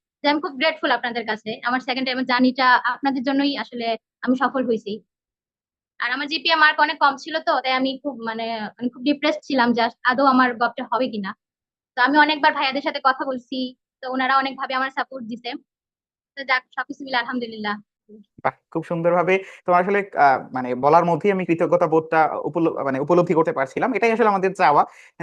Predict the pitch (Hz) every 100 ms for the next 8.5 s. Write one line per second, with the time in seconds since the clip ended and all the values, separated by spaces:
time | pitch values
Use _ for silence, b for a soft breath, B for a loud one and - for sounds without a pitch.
0 | 160 160 156 - 151 160 165 170 170 165
1 | 170 170 - 143 151 156 156 156 160 160
2 | 160 160 B - 135 127 - 151 147 165
3 | 151 160 165 170 151 156 151 156 139 135
4 | 214 - - 208 202 202 175 - 170 175
5 | - 165 160 160 170 151 143 170 160 151
6 | 151 - 156 160 B _ 165 170 170 170
7 | 156 127 - 190 208 185 196 170 - 139
8 | 143 151 170 190 175